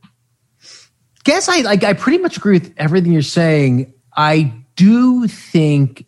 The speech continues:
<laughs> I do think that they're, that they, they, they purposely lower your expectations, saying he's funny looking and putting him next to her. 'Cause I did, like, pretty quickly start thinking,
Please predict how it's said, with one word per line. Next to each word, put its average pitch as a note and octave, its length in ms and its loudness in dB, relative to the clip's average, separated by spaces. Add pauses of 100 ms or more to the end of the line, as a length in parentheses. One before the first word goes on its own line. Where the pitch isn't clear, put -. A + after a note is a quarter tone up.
(140)
<laughs> - 1400 -4
I F3 120 2
do A3 300 0
think C4 280 -2
that F#3+ 160 0
they're, F3+ 200 0
that C#3+ 220 -2
they, D3+ 180 0
they, C3 420 -2
they B2+ 300 0 (200)
purposely E3 580 -4
lower B2+ 280 0
your A#2+ 240 -2
expectations, A2+ 1300 -6 (580)
saying C3 320 -2
he's A#2 260 -2
funny A2+ 320 0
looking G#2+ 640 -4
and A2+ 140 -6
putting A2+ 220 -2
him G#2+ 160 0
next G#2 260 -4
to B2 80 -8
her. G2+ 380 -6 (240)
'Cause G3 160 0
I G#3 100 2
did, A#3 360 -2
like, A3 340 -4
pretty D#3 420 0
quickly A#2+ 600 -4
start A#2 400 -4
thinking, G#2+ 600 -4